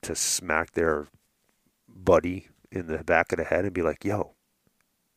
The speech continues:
go take thirty seconds and put your name in the freaking, you know, in the hat over there. <laughs> Let's, let's get this done." I mean, and, uh,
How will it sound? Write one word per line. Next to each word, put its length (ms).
go 140
take 220
thirty 220
seconds 460
and 120
put 200
your 80
name 240
in 100
the 60
freaking, 520
you 140
know, 320
in 100
the 60
hat 260
over 240
there. 320
<laughs> 340
Let's, 220
let's 180
get 200
this 200
done." 320
I 40
mean, 360
and, 320
uh, 360